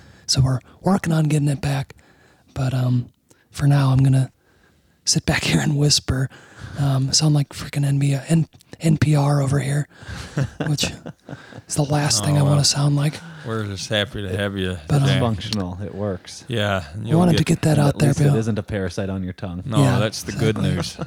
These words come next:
Speaker 2: Bad news is you sound like shit. But the good news is you've still got your tongue.
Speaker 3: <laughs> Yeah.
Speaker 1: For now.
Speaker 3: But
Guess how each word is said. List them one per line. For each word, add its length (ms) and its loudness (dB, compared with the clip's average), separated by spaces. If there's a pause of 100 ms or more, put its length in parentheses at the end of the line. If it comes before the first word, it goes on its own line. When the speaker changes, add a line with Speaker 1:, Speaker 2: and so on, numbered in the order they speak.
(100)
Speaker 2:
Bad 240 0
news 320 -2
is 240 -4
you 80 -8
sound 500 -2 (280)
like 200 -10
shit. 480 -6
But 220 -10
the 60 -12
good 220 0
news 300 -2
is 280 -4 (520)
you've 240 -8
still 220 -2
got 200 -2
your 120 -8
tongue. 440 -4
Speaker 3:
<laughs> 60 -8 (240)
Yeah. 120 -6
Speaker 1:
For 120 0
now. 400 0 (160)
Speaker 3:
But 160 -10